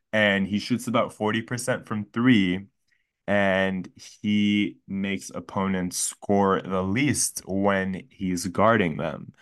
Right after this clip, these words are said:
So I remember I talked to you about why Dean Wade was sort of useless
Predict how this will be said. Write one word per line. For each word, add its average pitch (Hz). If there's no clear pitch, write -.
So -
I 110
remember 143
I 98
talked 110
to 110
you 104
about 98
why 101
Dean 98
Wade 98
was 92
sort 95
of 85
useless 120